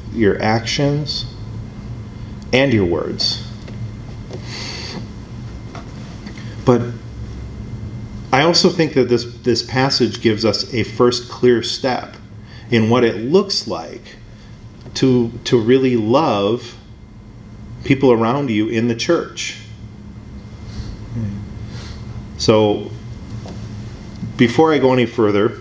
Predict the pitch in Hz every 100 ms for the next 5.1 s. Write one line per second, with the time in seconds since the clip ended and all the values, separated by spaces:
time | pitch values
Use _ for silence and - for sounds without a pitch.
0 | - 101 104 104 107 107 101 - 101 98
1 | 104 - - - 104 110 117 113 - 139
2 | - 123 123 123 123 160 175 - 156 135
3 | 113 123 139 143 139 135 143 147 - -
4 | - - - 120 117 117 117 107 - -
5 | -